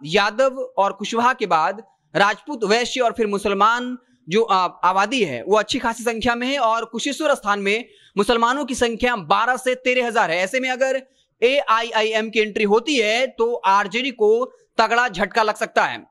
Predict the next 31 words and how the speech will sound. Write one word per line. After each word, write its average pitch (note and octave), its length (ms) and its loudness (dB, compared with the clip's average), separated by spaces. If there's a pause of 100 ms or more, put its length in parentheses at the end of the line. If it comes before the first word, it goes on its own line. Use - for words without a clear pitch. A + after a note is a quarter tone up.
आपको E3+ 220 2
बता G#3+ 160 4
दें B3+ 120 0
कि C4+ 140 -6
साफ B3 580 0
तौर A#3+ 240 4
पे A3+ 480 0 (360)
अब A#3 440 0 (200)
एआईआईएम A3+ 560 0
ने G#3+ 200 -2
बाकायदा G3 380 0
कह G#3+ 200 -2
दिया A#3+ 220 0
है C4 200 -4
कि A#3 240 -8
वो G#3+ 320 2
दोनों G#3+ 280 0
विधानसभा G3 560 2
में A#3+ 240 -6 (280)
अपने G3 220 0
प्रत्याशी G3+ 460 2
नहीं A#3+ 140 2
उतारेगी, G#3 380 0
क्योंकि A#3+ 220 -6
दोनों G#3+ 260 0
जगह G#3 340 0 (260)
उनका G#3+ 240 0
संगठन A3+ 420 0
अच्छा A3 300 -2
नहीं A3+ 200 2
है। G3 340 0